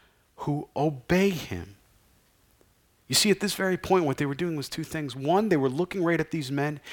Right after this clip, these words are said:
and they're saying, "You no longer have authority over the church of God. You failed your post.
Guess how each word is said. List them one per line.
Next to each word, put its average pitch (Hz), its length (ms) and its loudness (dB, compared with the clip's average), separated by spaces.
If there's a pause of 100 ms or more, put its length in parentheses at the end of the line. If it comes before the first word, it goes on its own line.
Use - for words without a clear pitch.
(100)
and 143 120 0
they're 147 80 6
saying, 143 320 4
"You 220 260 6
no 226 160 12
longer 180 420 10
have 151 240 6
authority 139 840 6 (360)
over 180 260 10
the 151 100 4
church - 360 4
of 120 120 -4
God. 104 440 4 (1000)
You 220 240 6
failed 202 580 8
your 127 120 4
post. - 600 -6